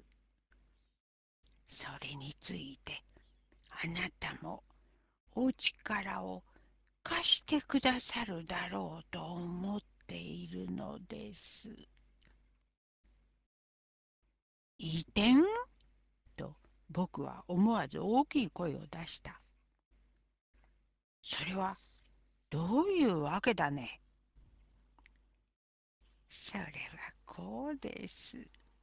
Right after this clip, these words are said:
と相手は言った。「私はこれから誰かの幽霊になりに行くのです。そうして、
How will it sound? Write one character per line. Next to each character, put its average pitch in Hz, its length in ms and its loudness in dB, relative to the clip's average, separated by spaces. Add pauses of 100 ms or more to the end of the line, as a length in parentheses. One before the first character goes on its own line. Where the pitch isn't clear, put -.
(420)
と 196 200 -6 (360)
相 190 320 -2
手 233 180 -4
は 143 180 -8
言 - 140 -10
っ - 20 -8 (220)
た。 - 160 -10 (1700)
「私 175 640 -8
は 180 200 -10 (960)
こ 185 280 -6
れ - 320 -6
か 180 200 -4
ら 185 220 -4
誰 269 600 2
か - 220 -4
の 170 180 0
幽 185 380 0
霊 156 300 -2
に 170 200 2
な 208 280 2
り 170 180 -6
に 147 300 -6
行 180 140 -6 (100)
く 180 160 -6
の - 360 -6
で 82 200 -10
す。 - 280 -20 (1300)
そ - 420 -8
う - 60 -14
し - 200 -2
て、 - 240 -12